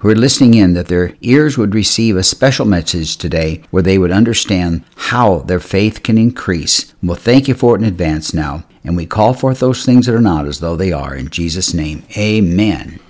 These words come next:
There are those who may think that speaking words, claiming everything, coming from nothing, is a super spiritual concept that only the spiritually advanced can obtain.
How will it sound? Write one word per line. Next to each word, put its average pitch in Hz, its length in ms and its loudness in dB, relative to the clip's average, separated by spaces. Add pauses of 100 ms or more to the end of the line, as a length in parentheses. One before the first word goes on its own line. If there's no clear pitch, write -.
(180)
There 143 220 6
are 104 100 6
those 85 460 0
who 113 220 2
may 117 300 4
think 92 600 -4
that 87 160 -2
speaking 139 600 2
words, 76 420 -2
claiming 104 540 2
everything, 107 680 -2
coming 101 420 2
from 85 240 0
nothing, 90 680 0
is 95 200 -2
a 110 40 0
super 139 520 0
spiritual 95 560 0
concept - 880 -2
that 101 120 -2
only 123 320 4
the 85 260 -2
spiritually 127 800 -2
advanced 87 600 -2
can 80 140 -4
obtain. 78 500 -6